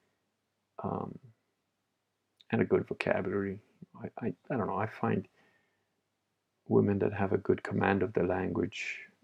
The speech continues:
uh, I find that always a little bit exciting, a little bit sexy. It's, it shows a certain level of intelligence, I think, which, uh, which I enjoy. But there you go. Said it in one. English is an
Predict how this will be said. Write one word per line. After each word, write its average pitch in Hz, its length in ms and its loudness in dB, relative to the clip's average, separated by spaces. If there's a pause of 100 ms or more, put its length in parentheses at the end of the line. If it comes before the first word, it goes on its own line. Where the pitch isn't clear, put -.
(100)
uh, - 360 -10 (140)
I 110 60 -2
find 110 320 6
that 104 220 0
always - 580 0
a - 120 -10
little - 160 2
bit - 200 -4 (300)
exciting, - 580 -10
a - 40 -6
little 98 180 -2
bit - 180 -6
sexy. - 460 -8
It's, - 200 -10 (640)
it 185 120 6
shows 156 260 8
a 120 40 6
certain - 320 0
level 104 220 2
of 98 80 2
intelligence, 98 680 0
I 90 80 -2
think, 98 360 -2 (280)
which, - 380 -12
uh, - 60 -6 (200)
which - 160 -10
I - 80 -4
enjoy. - 360 -4 (1300)
But 113 120 2
there 135 140 12
you 123 140 12
go. 143 240 8 (1700)
Said - 320 4
it 123 100 6
in 113 160 2
one. 107 260 -2 (100)
English 120 400 2
is 101 120 0
an 107 160 -2